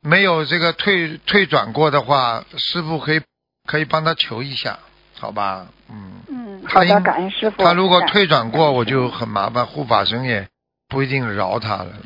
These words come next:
Speaker 1: 嗯。
Speaker 2: 嗯，他这个，这个事情还是不错的。
Speaker 1: 不错的是吧？
Speaker 2: 他这个，
Speaker 1: 嗯。
Speaker 2: 嗯，嗯，感恩师父，感恩观世音菩萨。
Speaker 1: OK。
Speaker 2: 师父，他这个病是怎么引起的？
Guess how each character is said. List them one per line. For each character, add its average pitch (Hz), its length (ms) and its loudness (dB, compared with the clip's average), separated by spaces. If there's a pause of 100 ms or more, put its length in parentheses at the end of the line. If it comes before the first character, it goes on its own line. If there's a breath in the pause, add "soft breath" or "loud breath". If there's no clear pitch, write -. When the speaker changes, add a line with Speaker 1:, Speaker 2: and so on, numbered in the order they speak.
(180)
Speaker 1:
嗯。 98 260 -12 (540)
Speaker 2:
嗯， 180 400 0 (120)
他 - 120 0
这 208 160 0
个， 196 180 -4 (140)
这 214 120 6
个 196 100 8
事 202 140 -2
情 202 120 -6
还 175 140 -6
是 - 120 -14 (340)
不 - 100 0
错 - 260 0
的。 151 160 -4 (100)
Speaker 1:
不 131 100 -6
错 147 200 0
的 127 140 0
是 - 60 -2
吧？ 247 60 0
Speaker 2:
他 240 60 -6
这 254 80 2
个， 220 160 -6 (140)
Speaker 1:
嗯。 107 220 -12 (340)
Speaker 2:
嗯， 185 280 -2
嗯， 180 220 -2
感 170 140 -2
恩 180 100 0
师 208 160 0
父， 190 160 0
感 - 160 -6
恩 180 100 -2
观 190 200 0
世 - 120 -6
音 202 180 -2
菩 - 160 0
萨。 - 140 -4 (100)
Speaker 1:
OK。 113 380 -4 (540)
Speaker 2:
师 220 200 0
父， 175 260 2 (420)
他 226 140 2
这 254 100 6
个 233 100 6
病 247 220 8
是 196 140 4
怎 - 140 -4
么 339 100 -2
引 233 200 -6
起 - 180 -12
的？ - 200 -8